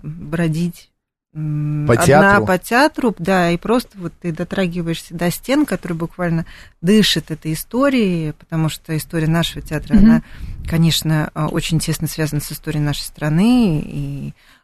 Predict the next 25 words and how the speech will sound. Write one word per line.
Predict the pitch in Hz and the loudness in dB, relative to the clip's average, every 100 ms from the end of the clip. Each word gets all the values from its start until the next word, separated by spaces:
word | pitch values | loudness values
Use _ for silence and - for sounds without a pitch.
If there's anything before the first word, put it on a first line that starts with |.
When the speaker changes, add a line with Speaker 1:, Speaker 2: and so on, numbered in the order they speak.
| _ | _
Speaker 1:
а, | 147 147 143 143 160 - 110 85 82 - 60 - - | -4 -2 -2 -6 -10 -12 -12 -12 -12 -14 -16 -18 -14
ф-, | - 151 | -16 -4
великие | 156 196 190 - 165 | 2 4 2 2 0
авторы, | 165 170 - 165 156 151 143 139 | 2 2 0 -4 -2 0 -2 -4
которых | 151 147 143 151 151 | -8 -8 -8 -8 -4
мы | 156 | 0
знаем, | 160 160 151 143 143 147 156 | 2 2 2 0 -4 -10 -14
а, | 143 139 135 139 | -16 -12 -10 -10
как, | - 139 - - | -10 -10 -10 -10
э, | 143 160 - 165 - - - | -8 -6 -8 -10 -12 -14 -14
э, | - 151 147 | -4 0 2
Николай | 151 156 160 151 | 0 0 0 0
Вас-, | 151 160 | -2 -4
э, | 156 147 147 143 151 | -4 -2 -2 -2 -2
Николай | 151 156 156 151 151 | 0 -2 0 0 -2
Гоголь | 180 226 220 190 170 | 2 4 4 4 2
и, | 151 143 - 151 143 | 2 -2 -4 -6 -6
и, | 143 - - - - | -10 -16 -20 -20 -6
а, | 143 143 - | -4 0 0
Александр | 147 - 160 147 | 0 0 -4 -4
Сергеевич | 156 156 - | -2 -2 -4
Пушкин, | 175 233 - 165 | -2 -2 0 -4
сидели | 156 156 190 170 | 0 0 2 2
в | |
нашем | 180 160 - 165 175 | 2 0 0 -2 -4